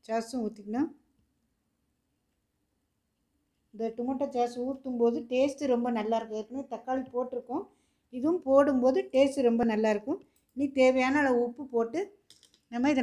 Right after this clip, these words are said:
நல்லா நைஸா அரைச்சு எடுத்துடலாம். பாருங்க, சூப்பரான கார சட்னி பாருங்க, எவ்வளோ கலர்ஃபுல்லா இருக்கு. பாருங்க, நல்ல எம்மியான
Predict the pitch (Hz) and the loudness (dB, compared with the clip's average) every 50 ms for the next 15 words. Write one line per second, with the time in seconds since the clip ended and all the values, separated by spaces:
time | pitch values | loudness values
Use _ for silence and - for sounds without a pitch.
0 | 226 220 233 254 262 240 220 220 226 226 233 277 262 233 220 214 220 - 220 214 | 4 4 6 6 6 6 6 6 4 6 8 8 8 8 8 6 4 2 0 0
1 | 202 - - 220 226 247 294 359 370 - _ _ _ _ _ _ _ _ - 190 | 0 -4 -6 -2 2 2 2 2 0 -2 _ _ _ _ _ _ _ _ -6 -4
2 | 190 196 202 202 196 202 202 262 349 359 - _ _ _ _ _ _ _ _ - | 0 0 0 0 0 2 2 2 2 0 -2 _ _ _ _ _ _ _ _ -4
3 | - 254 240 220 - 220 220 214 214 208 208 247 311 330 - - _ _ _ _ | -2 0 0 0 2 2 4 6 6 8 8 8 6 6 2 -4 _ _ _ _
4 | _ _ _ _ _ _ _ _ _ _ _ _ _ - 208 220 220 220 214 220 | _ _ _ _ _ _ _ _ _ _ _ _ _ 0 2 4 4 2 2 0
5 | 202 185 202 208 196 180 196 196 208 208 208 196 190 202 196 196 - 202 208 214 | -2 -4 -4 -6 -6 -2 -2 -2 0 0 0 2 2 0 0 0 0 2 6 6
6 | 226 233 226 - - 226 233 233 220 202 190 - - 302 359 - _ _ _ _ | 6 6 4 0 -2 2 4 6 6 4 2 -2 -6 -6 -8 -8 _ _ _ _
7 | _ _ _ _ _ _ _ _ _ _ _ _ _ _ _ _ _ _ _ _ | _ _ _ _ _ _ _ _ _ _ _ _ _ _ _ _ _ _ _ _
8 | _ _ _ _ _ _ _ _ _ _ _ _ _ _ _ _ _ _ _ _ | _ _ _ _ _ _ _ _ _ _ _ _ _ _ _ _ _ _ _ _
9 | _ _ _ _ _ _ _ _ _ _ _ _ _ _ _ _ _ _ _ _ | _ _ _ _ _ _ _ _ _ _ _ _ _ _ _ _ _ _ _ _
10 | _ _ _ _ _ _ - 208 196 202 208 208 214 202 196 214 247 359 - - | _ _ _ _ _ _ -6 -4 0 2 2 2 0 0 0 2 2 0 0 -4
11 | _ _ _ _ _ _ _ _ 208 196 196 208 214 240 277 254 202 196 202 214 | _ _ _ _ _ _ _ _ -6 -2 0 2 4 6 6 6 6 6 4 4
12 | 226 240 233 226 214 208 220 | 4 4 4 4 4 4 4